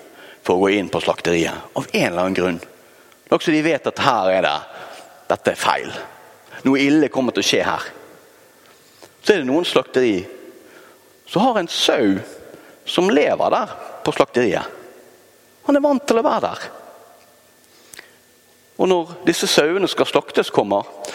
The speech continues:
så tar de denne sauen, som er trygg og grei. Den tar de inn i bilen.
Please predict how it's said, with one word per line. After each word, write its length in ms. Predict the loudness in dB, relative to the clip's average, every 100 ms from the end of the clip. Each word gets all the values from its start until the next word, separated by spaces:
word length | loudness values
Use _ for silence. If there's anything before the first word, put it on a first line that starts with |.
| -14 -6
så 120 | -2
tar 160 | 0 2
de 80 | 2
denne 280 | 0 -2 0
sauen, 480 | 2 4 2 0 -4 -14 -16 -18 -20 -20 -20 -12
som 160 | -6
er 80 | -4
trygg 560 | 0 2 2 -2 -8 -12 -14 -18 -16
og 80 | -4
grei. 400 | 0 0 0 -4 -8 -14 -18 -20 -20 -20 -20 -20 -20 _ _ -2
Den 140 | -2
tar 160 | -2 0
de 80 | 2 2
inn 160 | 2 0
i 80 | 2
bilen. 460 | 2 4 4 2